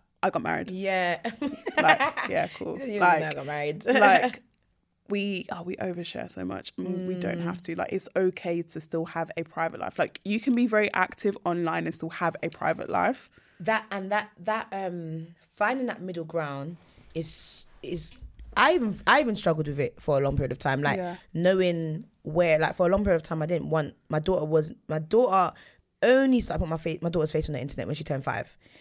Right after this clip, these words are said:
Speaker 2: And I was, be-, I've been in the public eye since she was, I say public, but
Speaker 1: But yeah,
Speaker 2: I've
Speaker 1: no, I
Speaker 2: been
Speaker 1: know
Speaker 2: in
Speaker 1: what
Speaker 2: the
Speaker 1: you
Speaker 2: public
Speaker 1: mean.
Speaker 2: figure since she was two.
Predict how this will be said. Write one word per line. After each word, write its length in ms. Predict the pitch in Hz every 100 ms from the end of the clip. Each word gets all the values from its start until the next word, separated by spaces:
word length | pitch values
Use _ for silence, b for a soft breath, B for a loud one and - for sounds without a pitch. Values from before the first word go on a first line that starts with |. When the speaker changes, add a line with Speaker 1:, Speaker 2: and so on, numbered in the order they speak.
| b b b -
Speaker 2:
And 180 | 151 139
I 60 |
was, 300 | 160 156 - _ _ _ _
be-, 100 | 170
I've 180 | 160 165
been 140 | 180 170
in 60 |
the 60 | 165
public 280 | 160 156 -
eye 140 | 143
since 220 | 139 139 139
she 160 | 135
was, 240 | 135 131 135
I 60 |
say 140 | 127 135
public, 320 | - 127 -
but 160 | 120 -
Speaker 1:
But 200 | 220 151
yeah, 160 | 175 165
Speaker 2:
I've 60 |
Speaker 1:
no, 60 | 180
I 40 |
Speaker 2:
been 60 | 180
Speaker 1:
know 60 |
Speaker 2:
in 40 | -
Speaker 1:
what 20 |
Speaker 2:
the 60 | -
Speaker 1:
you 20 |
Speaker 2:
public 160 | - 147
Speaker 1:
mean. 100 | 139
Speaker 2:
figure 100 | 143
since 420 | - 135 - -
she 120 | -
was 120 | 135
two. 300 | - 165 127